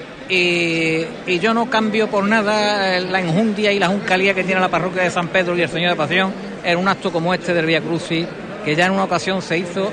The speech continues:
y ahora se ha vuelto a repetir ese, ese recogimiento que ha habido aquí en, en esta noche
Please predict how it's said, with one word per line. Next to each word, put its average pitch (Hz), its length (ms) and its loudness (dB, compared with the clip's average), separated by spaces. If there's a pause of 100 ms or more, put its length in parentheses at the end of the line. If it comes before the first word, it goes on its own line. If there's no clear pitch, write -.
y 147 100 -2
ahora 165 360 2 (100)
se - 140 -2
ha 170 40 2
vuelto 165 260 0
a - 40 0
repetir 156 440 0 (720)
ese, 151 1120 0 (920)
ese 175 260 0
recogimiento 170 920 0 (200)
que 160 80 0
ha 160 40 2
habido 151 460 -2
aquí 147 400 -4
en, 135 520 -2 (200)
en 139 80 -4
esta 147 220 -2
noche 156 480 -2